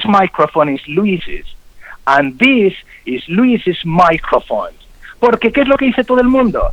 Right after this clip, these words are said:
"This is Luis' microphone". Y ahí lo que estamos diciendo es que el tío se llama Luis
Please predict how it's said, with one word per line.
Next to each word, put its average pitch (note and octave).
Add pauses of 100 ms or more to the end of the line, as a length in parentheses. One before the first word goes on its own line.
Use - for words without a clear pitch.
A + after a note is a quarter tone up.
(340)
"This A#3+
is A3+
Luis' A3
microphone". G#3+ (220)
Y B3
ahí C#4+
lo C4+
que C4
estamos B3
diciendo A#3
es G3
que A#3
el A3
tío D3+ (300)
se G#3
llama G3+
Luis G3+